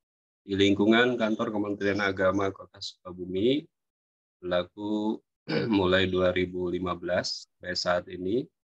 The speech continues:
Izinkan saya sebagai host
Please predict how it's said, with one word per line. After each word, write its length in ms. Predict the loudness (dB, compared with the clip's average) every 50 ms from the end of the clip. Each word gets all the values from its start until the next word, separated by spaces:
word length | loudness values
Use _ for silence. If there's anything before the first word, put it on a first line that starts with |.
| _ _ _ _ _ _ _ _ _ _ _ _ _ _ _ _ _ _ _ _
Izinkan 400 | -2 -2 2 4 4 4 4 4
saya 240 | 4 4 4 4 2
sebagai 560 | 0 -2 0 2 2 2 4 4 4 4 2
host 480 | 2 0 0 0 -2 -4 -6 -10 -16